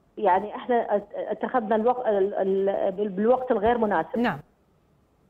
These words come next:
Speaker 1: يعني ممكن، آه، ممكن نفشل في الطلق الصناعي ما نكتمله، ممكن تنتهي بقيصرية، ممكن المريض،
Speaker 2: نعم.
Speaker 1: الطفل يتعب والنبض مالته، ممكن الطفل انطلع قبل وقته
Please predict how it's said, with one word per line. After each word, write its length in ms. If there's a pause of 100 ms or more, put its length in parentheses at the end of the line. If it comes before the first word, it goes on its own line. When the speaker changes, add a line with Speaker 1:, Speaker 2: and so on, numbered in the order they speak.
(140)
Speaker 1:
يعني 240
ممكن، 500
آه، 140
ممكن 460 (180)
نفشل 360
في 60
الطلق 260
الصناعي 360
ما 80
نكتمله، 520
ممكن 300
تنتهي 240
بقيصرية، 520 (120)
ممكن 400 (120)
المريض، 300 (320)
Speaker 2:
نعم. 240
Speaker 1:
الطفل 340
يتعب 500 (280)
والنبض 400
مالته، 400
ممكن 640
الطفل 460 (260)
انطلع 300
قبل 320
وقته 440